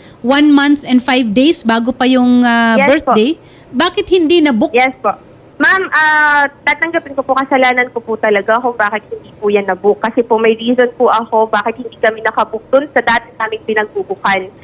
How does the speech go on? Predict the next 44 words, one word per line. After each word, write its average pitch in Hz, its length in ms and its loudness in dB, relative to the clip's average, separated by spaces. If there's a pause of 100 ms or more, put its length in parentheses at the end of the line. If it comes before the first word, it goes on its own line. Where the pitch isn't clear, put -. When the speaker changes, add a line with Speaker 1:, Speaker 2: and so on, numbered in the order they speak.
(140)
Speaker 2:
Kasi 285 240 0
po 311 160 0
dun, 277 160 0 (160)
ayoko 311 320 2
lang 330 160 -2
po, 330 80 -6
ma'am, 302 160 0
mag-name 254 400 -4
drop 214 400 -2
kasi 226 320 -4
nga, 208 160 -4 (320)
ah, 220 400 0
ibang 262 320 -4
issue 254 240 -8
po 233 240 0
sila. 214 320 2
Pero 220 420 2
isi-settle 247 600 -2
ko 226 80 -2
po 220 80 -2
kasi 254 240 -4
sa - 80 -6
kanila 320 320 0
po 302 160 -12
talaga 294 260 0
nanggaling. 240 540 -2
Lahat 302 260 0
po 403 140 -8
ng 403 160 -2
client 277 480 0
namin 220 320 -2
na 240 80 0
pinapasok 247 640 -2
sa 262 160 -2
resort 247 400 0
na 226 160 -2
yon, 196 320 0
sinisiraan 311 720 0
po 277 100 -4
kami 269 300 -4
kung 254 160 0
ano 285 160 -2
yung 359 160 -4
naging 339 160 -6